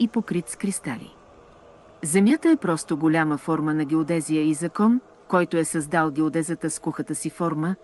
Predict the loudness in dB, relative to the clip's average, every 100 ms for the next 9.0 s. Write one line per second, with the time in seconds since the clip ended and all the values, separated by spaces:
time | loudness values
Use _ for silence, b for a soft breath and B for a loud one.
0 | -20 -12 -4 -4 -2 -2 -2 -2 -2 -4
1 | -2 -4 -4 -4 -2 -2 -4 -2 -4 -4
2 | -8 -8 -6 -8 -6 -4 -4 -6 -10 -16
3 | -18 -20 -20 -20 -20 -20 -20 -20 -20 0
4 | 0 0 2 4 4 2 -2 0 -2 -2
5 | -2 -2 -2 -2 -2 -6 -6 -2 0 0
6 | 0 0 0 -2 -6 -4 -2 0 0 -4
7 | -8 _ -16 -2 -2 -2 -6 -2 -2 0
8 | -2 -2 -4 -6 -6 -6 -6 -6 -10